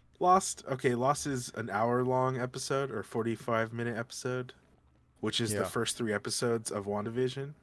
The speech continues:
Speaker 1: So I think that if I watched the first three episodes of WandaVision, it would
Speaker 2: <laughs> Yeah.
Speaker 1: first of all, be similar of an experience that I would be interested, but also the fact that they would just compare some-,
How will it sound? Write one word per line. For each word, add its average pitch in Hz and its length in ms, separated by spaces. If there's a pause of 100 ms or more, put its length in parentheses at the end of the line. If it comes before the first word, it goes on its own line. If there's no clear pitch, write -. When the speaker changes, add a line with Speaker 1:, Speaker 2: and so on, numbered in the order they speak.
(760)
Speaker 1:
So 107 560 (140)
I 117 100
think 139 240
that 131 120
if 117 120
I 120 80
watched 110 380
the 104 60
first - 260
three 107 100
episodes 101 340
of 101 60
WandaVision, 98 600 (140)
it 104 160
would 101 160
Speaker 2:
<laughs> 127 400
Yeah. 117 500 (240)
Speaker 1:
first - 280
of 147 60
all, 139 220
be 160 200
similar 139 640
of 117 160
an 113 60
experience 104 640
that 107 160
I 101 100
would 104 200
be 98 160
interested, 90 480
but 120 140
also 104 640
the 117 80
fact 127 280
that 113 200 (140)
they 107 120
would 104 140
just - 260
compare 101 640 (680)
some-, 123 260